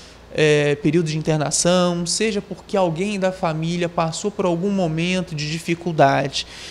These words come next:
Então é muito importante que você, mesmo passando por esse momento de fragilidade, dificuldade, tenha conhecimento dos seus direitos de consumidor, de paciente. E caso se sentir de alguma forma lesionado, não deixe de questionar. É seu direito,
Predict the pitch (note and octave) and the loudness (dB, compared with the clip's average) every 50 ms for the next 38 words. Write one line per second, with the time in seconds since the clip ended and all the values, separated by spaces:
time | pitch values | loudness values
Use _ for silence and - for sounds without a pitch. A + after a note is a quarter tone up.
0 | - - - F3+ F#3+ F#3+ F#3 F#3+ G3+ G#3 G3+ G3 G3+ G#3+ G#3 G3+ F#3+ - F3+ E3+ | -16 -8 -4 -2 0 0 0 0 0 0 0 0 -2 -2 -4 -4 -2 -2 -2 -2
1 | E3+ - F#3 F#3 F#3 F#3 - - D#3+ E3+ E3 - - E3 E3 F#3 G#3+ A#3 A#3+ A3+ | -2 -4 -4 -4 -4 -6 -6 -6 -4 -2 -2 -2 -2 -2 -2 0 0 2 0 0
2 | A3+ A3 G#3 - G3+ F#3+ F3+ - - F#3 F3 E3+ E3+ - E3+ E3+ - - E3 E3 | -2 -2 -2 -2 -2 -2 -2 -2 -4 -4 -4 -4 -2 -2 -4 -4 -2 -2 -2 -2
3 | D3+ D#3+ F#3 G3 G#3 - E3+ E3 D#3+ - F3+ F3+ F3+ E3+ D#3 D#3+ D3+ D3 C#3 C#3 | -2 -2 -2 -2 -4 -4 -6 -8 -6 -2 0 0 0 0 0 -2 -2 -2 0 4
4 | C#3+ D3+ D#3 D#3+ D#3 D3+ D3 C#3 C3+ C#3 D3 F3 E3+ E3+ - E3 - D3+ C#3 E3 | 4 6 6 6 6 4 4 2 -2 -4 -6 -6 -6 -6 -6 -6 -6 -6 -2 2
5 | D3+ D#3+ D#3+ D#3 D3+ - - - - - - - - - - - A#3 A3+ A3 G#3+ | 2 4 4 2 0 -2 -6 -10 -14 -20 -20 -20 -20 -6 -2 0 2 2 2 0
6 | G#3 F#3+ - G3 F3+ F#3 F3+ - - E3+ D#3+ D#3+ D#3+ E3 E3+ E3 F3+ E3+ - - | -2 -4 -4 -4 -4 -4 -4 -4 -4 -4 -2 -2 0 0 -2 -2 -4 -6 -2 -2
7 | E3 D#3+ D#3 D#3+ D3 D#3 D#3+ D#3 - D#3+ D#3+ E3+ E3 F3 F3 E3 E3+ - F3+ F#3 | -2 0 0 0 0 0 0 -2 -2 -4 -4 -4 -4 -6 -6 -6 -6 -4 -4 -4
8 | F3+ D3 D3+ D#3 D#3+ E3 D#3+ E3+ D#3 E3 - E3+ E3 E3 - - - - E3+ E3 | -4 -2 0 2 2 4 2 0 -2 -4 -4 -4 -2 -2 -2 -2 -2 -2 0 0
9 | E3+ E3 E3 D#3+ D3+ - - - - - - - - - D#3 D#3 - - - - | 2 2 0 0 -2 -2 -6 -8 -10 -14 -20 -18 -10 -8 -8 -8 -8 0 4 6
10 | E3 F3 F#3+ G3+ G#3 G3 F#3 - - - - - G#3+ G3+ - - E3+ D3 D#3 D#3 | 6 6 6 4 2 2 0 -2 -2 -2 -2 -2 -2 -4 -2 -2 -2 -2 0 0
11 | D3+ D3 F3 G#3 A3+ A3+ A3+ - - F3+ F3 F3 F3 E3+ E3+ E3 D#3 E3 E3 D#3+ | -2 -2 -2 -2 -2 -4 -2 -2 0 0 0 2 0 0 0 0 2 2 2 2
12 | D#3 D3 D3 D3 D3 D3 D#3+ - - - - D#3 - - F#3+ G#3 G#3+ A3 A3 A3 | 2 2 4 2 2 0 -2 -6 -10 -14 -18 -12 -6 -2 0 0 2 4 4 4
13 | G#3 G#3 G#3+ A3 A3+ A3 G3 F3+ E3+ E3+ F3 F3+ - - E3 F3 - F3 F3 - | 4 2 2 0 0 0 0 2 2 4 2 2 -2 -4 -6 -4 -4 -2 -2 0
14 | - F#3+ F#3+ F3+ D3+ C#3+ C#3 - - D#3 C#3+ - - - G3+ G#3 G3 F#3 G#3 G3+ | 0 0 2 2 0 0 0 -2 -2 -2 -2 0 4 6 6 6 6 4 4 6
15 | F3 F3 E3+ E3+ F3 E3+ F3 F#3+ | 6 8 8 6 6 4 0 -4